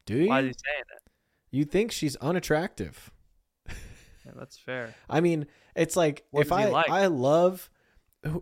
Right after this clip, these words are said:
Speaker 1: people that I love, I wouldn't be like, "Yeah, I just kinda have to suffer through looking at her."
Speaker 2: <laughs>
Speaker 1: You know?
Speaker 2: Yeah.
Speaker 1: <laughs> I don't, like, yes, I think you think you love this person, but you've been dating them for two months. And I, so I don't think that you actually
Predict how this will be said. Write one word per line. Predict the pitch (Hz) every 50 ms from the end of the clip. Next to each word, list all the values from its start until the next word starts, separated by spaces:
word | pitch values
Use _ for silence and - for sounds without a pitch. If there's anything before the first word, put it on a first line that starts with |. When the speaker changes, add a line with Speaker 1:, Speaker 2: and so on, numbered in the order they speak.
| - -
Speaker 1:
people | 226 233 - 240
that | 214 196 165
I | 139
love, | 123 110 113 131 143
I | 139 107 120
wouldn't | 123 139 139 135 127
be | 117 117 110
like, | 107 107 107 - -
"Yeah, | - 123 120 120 120 120 117 110 - - - _ _ _ _ _ _ -
I | 120 139
just | 135 -
kinda | - 143 135 123
have | 113 120 -
to | - 107
suffer | - - - - 131 117 - 117 107
through | 90 - - 113 110 110
looking | 101 107 104 - 117 101
at | 98 98
her." | 101 98 104 - - _ _ _ _ _ _ _ _ _ _ _ _ _ _ -
Speaker 2:
<laughs> | 240 180 - -
Speaker 1:
You | 117 113
know? | 110 107 107 107 208 185 - 185 - - - - - - - -
Speaker 2:
Yeah. | - 131 123 123 120 - -
Speaker 1:
<laughs> | -
I | - 160
don't, | 156 156 156 - - - - - - - - - -
like, | - 170 165 165 - - _ _ _ _ _ _ _ _ _ _ _ _ _ _ - - _
yes, | 165 165 180 165 156 - - - - - _ _ _ _ _ _ _ _ _ _
I | 160 170
think | - - 120 - -
you | 135
think | - - 151 160 - 170
you | 165
love | 156 156 156
this | 156 151
person, | - - 160 160 156 - 175 147
but | 143 120
you've | 123 123 120
been | 123 117 107
dating | 110 117 123 123 120 120 117 117
them | 110 107 104
for | - - 104
two | - - - 123 104
months. | 98 92 85 - - - - - - _ _ _ _ _ _ _ _ _ _ _
And | - 113 107
I, | 107
so | 101 - - 131
I | 123 113
don't | 98 120 117 120 107
think | - 113 101 -
that | - 113 107
you | 107 104 101 101 -
actually | 98 101 98 - - - 104 98 92 90 92 -